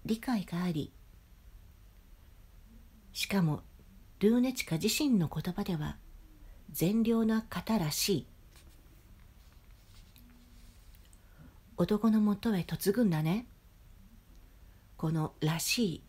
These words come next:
が何よりも素敵だよ。あのルーネチカがこの「らしい」と結婚する。素敵だ。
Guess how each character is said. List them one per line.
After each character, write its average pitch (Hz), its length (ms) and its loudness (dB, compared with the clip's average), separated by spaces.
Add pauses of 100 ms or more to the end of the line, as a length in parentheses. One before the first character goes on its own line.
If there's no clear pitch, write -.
(220)
が 151 120 0
何 208 280 2
よ 240 100 2
り 175 100 2
も 147 140 0
素 - 100 -6
敵 202 220 -4
だ 202 100 -2
よ。 147 220 -4 (2000)
あ 170 120 0
の 160 260 0
ル 190 200 4
ー 214 40 6
ネ 220 140 4
チ - 120 -8
カ 160 140 -6
が 147 220 -6 (460)
こ 170 120 -2
の 165 240 0
「ら 170 200 -2
し 277 260 -2
い」 - 60 -8
と 156 100 -4
結 - 240 -8
婚 165 180 -4
す - 200 -8
る。 151 200 -6 (1400)
素 - 120 -8
敵 226 240 0
だ。 214 220 -2